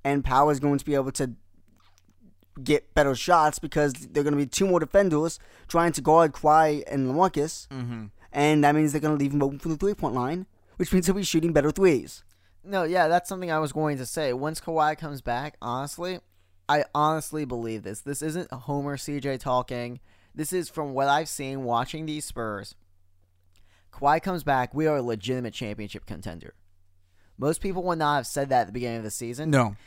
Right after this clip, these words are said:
Speaker 3: Even then, I would have hesitated to say that. I probably still would have said it, but I definitely would have been having, like, Spurs goggles on.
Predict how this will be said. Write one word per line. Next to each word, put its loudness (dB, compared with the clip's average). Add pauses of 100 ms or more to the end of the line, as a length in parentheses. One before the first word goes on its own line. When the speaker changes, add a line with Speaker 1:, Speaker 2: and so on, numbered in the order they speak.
(180)
Speaker 3:
Even -2
then, -2
I 4
would 2
have 0
hesitated -6
to -10
say -8
that. -6
I 0
probably 0
still -4
would 0
have -6
said -4
it, -6 (220)
but -2
I 4
definitely -2
would -2
have -4
been -6
having, -6
like, -4
Spurs -6
goggles -2
on. -10